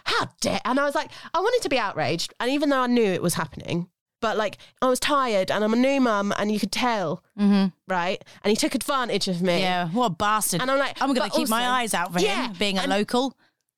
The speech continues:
Speaker 1: if he does, if that's how he gets his kicks,
Speaker 2: Yeah.
Speaker 1: then, I mean, he's got worse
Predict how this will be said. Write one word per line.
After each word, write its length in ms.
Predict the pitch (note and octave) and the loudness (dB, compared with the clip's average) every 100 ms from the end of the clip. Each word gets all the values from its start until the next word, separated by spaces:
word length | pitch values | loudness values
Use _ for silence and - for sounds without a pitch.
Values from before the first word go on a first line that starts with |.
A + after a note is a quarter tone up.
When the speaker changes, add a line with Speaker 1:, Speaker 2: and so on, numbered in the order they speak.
| _ _ - | _ _ -10
Speaker 1:
if 140 | F#4+ | -4
he 120 | F4+ E4+ | 0 0
does, 320 | F4 C4+ - | 0 -2 -4
if 80 | - | -2
that's 160 | G#4+ G4+ | -2 0
how 80 | F4+ | 0
he 60 | |
gets 180 | E4 C4+ | 0 -2
his 100 | C4 | -4
kicks, 520 | - F3 E3 - - _ | -2 -2 -2 -8 -10 _
Speaker 2:
Yeah. 200 | - F3+ E3+ _ _ _ - | -4 -4 -4 _ _ _ -2
Speaker 1:
then, 280 | G#3 G3+ G3+ | 0 2 0
I 80 | G#3+ | 2
mean, 140 | G#3+ | 2
he's 100 | A#3 | 2
got 140 | G#3+ | 2
worse 320 | G3+ F#3+ - | 2 0 -2